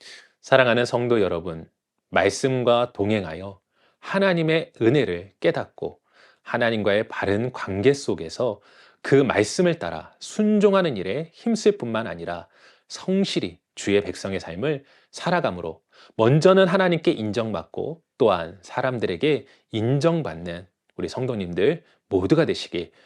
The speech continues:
주님의 이름으로 간절히 축원합니다. 기도하겠습니다. 사랑과 은혜가 충만하신 아버지 하나님, 감사합니다. 아버지께서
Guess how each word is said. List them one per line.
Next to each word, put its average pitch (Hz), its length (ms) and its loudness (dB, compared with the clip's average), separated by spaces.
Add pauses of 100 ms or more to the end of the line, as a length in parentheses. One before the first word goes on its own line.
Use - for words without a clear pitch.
(200)
주님의 92 360 -2
이름으로 87 460 0 (200)
간절히 85 760 -10
축원합니다. 107 880 0 (720)
기도하겠습니다. 90 1000 4 (1040)
사랑과 147 460 6
은혜가 131 340 4
충만하신 123 960 -2
아버지 113 380 0
하나님, 101 380 -2
감사합니다. 92 1120 -6 (560)
아버지께서 101 960 0